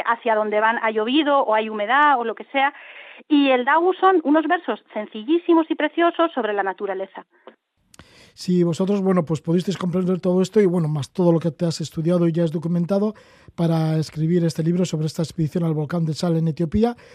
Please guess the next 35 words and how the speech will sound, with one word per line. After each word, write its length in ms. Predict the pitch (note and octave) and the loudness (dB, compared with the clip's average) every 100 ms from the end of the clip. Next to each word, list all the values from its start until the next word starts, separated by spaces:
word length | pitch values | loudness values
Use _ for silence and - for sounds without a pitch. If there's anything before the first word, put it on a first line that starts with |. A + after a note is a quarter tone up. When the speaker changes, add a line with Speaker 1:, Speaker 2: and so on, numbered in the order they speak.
| - - | -16 0
Speaker 2:
una 140 | F3 | 2
expedición 500 | G3+ A3 G#3+ A#3+ A#3+ | 2 0 0 2 0
que 100 | - | 0
vosotros 360 | E3 C#3 F#3+ G#3 | -4 -4 -2 -2
los 100 | E3+ | -2
expedicionarios 640 | D#3 D#3+ D3 D#3+ G3+ A3 | -4 -6 -4 0 2 2
levantasteis 520 | G#3 F3 F3 F#3+ G#3 G#3 | 2 0 -2 -2 -4 -6
un 60 | |
campamento 680 | G3 F#3+ G#3 G#3+ G#3+ B3+ C4 | -4 -2 2 2 2 0 0
al 120 | D3+ C#3+ | -4 -2
raso 400 | G3+ - A#3 A#3+ _ _ _ - | -2 0 -2 -4 _ _ _ -6
dentro 400 | D#3+ G#3+ G#3 A3+ | 2 2 4 2
de 100 | A3 | 4
un 80 | A3 | 2
cañón 320 | A3+ A3+ A#3+ | 2 4 4
en 100 | G#3 | 4
mitad 280 | F3 G3 A3 | 2 0 0
del 160 | A3 | 0
desierto, 560 | F3+ D3+ A3 A3+ - D3 | 0 0 4 4 2 -6
con 160 | D#3 C#3+ | -6 -6
condiciones 460 | D#3 D3+ F#3+ F#3+ | -4 -4 -2 -2
de 60 | F3+ | 0
intimidad 400 | F3+ F#3 G3 F#3 - - - | -2 0 0 -2 -12 -18 -4
higiénicas 520 | D#3+ G3 F#3+ G3+ F#3 | -2 0 0 0 -2
bastante 360 | D#3+ F3+ F#3 F#3+ | -2 -2 -2 0
limitadas 560 | F#3 F#3+ G#3+ G#3+ G#3 _ - - - | 0 2 2 0 -2 _ -20 -18 -4
y 100 | E3+ | 0
temperaturas 720 | F#3 D#3 E3+ E3 G#3 G#3 F3+ | 0 0 0 0 2 2 0
extremas. 480 | - A3 F3 C#3+ - - - | 0 2 2 0 -6 -20 -6
¿Cómo 220 | F#3 A3 | 2 2
fue 160 | G3 B3 | 6 4
ese 160 | - | 6
levantamiento 640 | A3 G#3+ G#3 G#3+ A3+ G3 F#3 | 2 2 2 2 2 2 2
del 280 | F3+ F3 F3 | 2 2 0
campamento 580 | F#3+ F#3+ G3+ G3+ F3 | -2 2 2 2 0